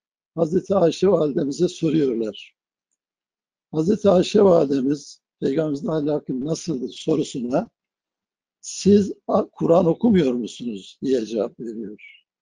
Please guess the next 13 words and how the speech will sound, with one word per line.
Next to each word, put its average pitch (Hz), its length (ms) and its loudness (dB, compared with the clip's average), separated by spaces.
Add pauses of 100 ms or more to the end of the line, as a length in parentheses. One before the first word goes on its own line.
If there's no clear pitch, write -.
(100)
Çünkü 165 720 0 (440)
Peygamberin 147 520 2
ahlakı 139 640 0
Kur'an'dı 135 840 0 (260)
buyuruyor. 107 500 -6 (2750)
Dolayısıyla 196 800 4 (500)
bu 185 320 2
hadis-i 160 240 -4
şerife 151 440 -4
göre 143 440 -2 (220)
Peygamberimiz 160 640 -2
Aleyhisselatü 151 600 -4
Vesselam 156 600 -2